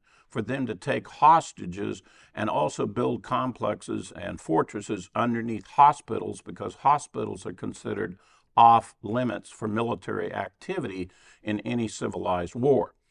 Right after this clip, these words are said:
But we're not dealing with civilized people. We're not dealing with a civilized war. We're dealing with a war of elimination.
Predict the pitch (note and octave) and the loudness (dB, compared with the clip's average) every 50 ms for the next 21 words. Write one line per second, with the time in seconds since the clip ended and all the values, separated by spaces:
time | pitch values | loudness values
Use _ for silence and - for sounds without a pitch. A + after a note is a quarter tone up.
0 | _ _ _ _ _ _ _ - - D3 E3 F3 F#3 F#3+ F3+ C#3 D3 E3+ F#3 F#3 | _ _ _ _ _ _ _ -4 -2 0 2 2 2 0 0 0 0 0 2 2
1 | E3+ C#3 B2 A2+ G#2 - - C3 A#2+ G#2+ G2+ G2+ G2+ G2 F#2+ F#2 F2 - - - | 0 0 0 0 -2 -2 -2 -4 -4 -4 -2 -2 -2 -2 -2 -4 -6 -8 -8 -8
2 | G2+ E2+ G2+ G2+ G2 G2+ G2+ A#2+ B2+ B2+ G#2+ C3+ C3 C#3 B2+ A#2+ G#2 F#2+ G2 - | -8 -8 -8 -8 -8 -6 -4 -2 -4 -4 -4 -4 -4 -4 -4 -4 -6 -8 -10 -12
3 | _ - - G2+ F#2 F2 - - B2 A#2+ G#2+ G2+ G2 F#2+ F#2+ F#2+ F#2 F2+ - A#2 | _ -14 -10 -8 -8 -8 -6 -4 -4 -2 -2 -2 -4 -4 -4 -4 -6 -6 -8 -2
4 | G#2+ C3 D#3+ C3+ G#2 - - F#2 G2 F#2 - A#2 C#3 C3+ C3 B2 A2 - - A2 | 0 2 4 4 2 0 -4 -8 -8 -6 -4 -4 -4 -2 -4 -4 -6 -6 -6 -8
5 | G#2 - A2 A#2+ A#2+ A#2+ A#2+ A#2 A#2 - - F#2 F2+ F#2 F#2 G2 A2 A#2+ A#2+ A2+ | -6 -2 0 0 0 2 2 0 0 -2 -4 -10 -10 -8 -6 -6 -4 -4 -2 -2
6 | G#2 G2+ G#2+ A#2 A2+ - - - - | -2 -2 -2 -2 -2 -4 -6 -12 -16